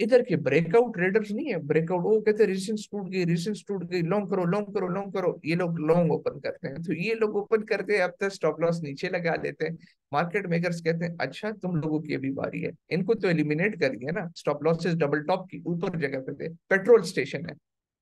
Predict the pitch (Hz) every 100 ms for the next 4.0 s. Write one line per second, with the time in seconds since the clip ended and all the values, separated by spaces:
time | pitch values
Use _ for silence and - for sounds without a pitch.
0 | _ _ _ 240 262 - _ _ _ 131
1 | 156 - 247 175 160 165 175 170 170 135
2 | 135 175 202 214 - - - 160 165 202
3 | - 190 185 185 190 185 170 156 160